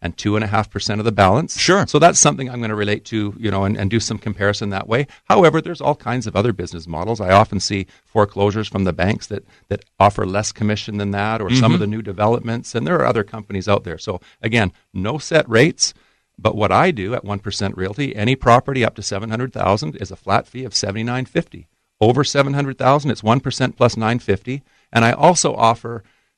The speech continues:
Speaker 1: very affordable packages for nine hundred fifty dollars. We'll do three D modeling of the house. We'll do, uh, social media campaigns, radio announcements, which we're gonna do a little bit later.
Speaker 2: Okay.
Speaker 1: So I try to save people money.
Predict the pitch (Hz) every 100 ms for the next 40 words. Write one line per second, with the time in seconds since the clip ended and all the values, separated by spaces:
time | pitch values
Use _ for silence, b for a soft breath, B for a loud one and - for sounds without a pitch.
0 | _ - 139 123 - 120 113 104 110 101
1 | 101 110 107 92 90 104 110 104 - 101
2 | 104 95 98 101 101 104 104 95 110 107
3 | 110 98 92 98 98 98 95 92 98 101
4 | - 98 92 101 101 98 92 92 b b
5 | - 113 - 101 101 104 - 101 101 101
6 | 104 90 98 104 110 107 104 - 104 -
7 | 107 - 101 101 92 101 101 98 101 98
8 | - 98 98 101 85 85 82 156 180 160
9 | 175 - 170 135 - 123 - 113 101 101
10 | 90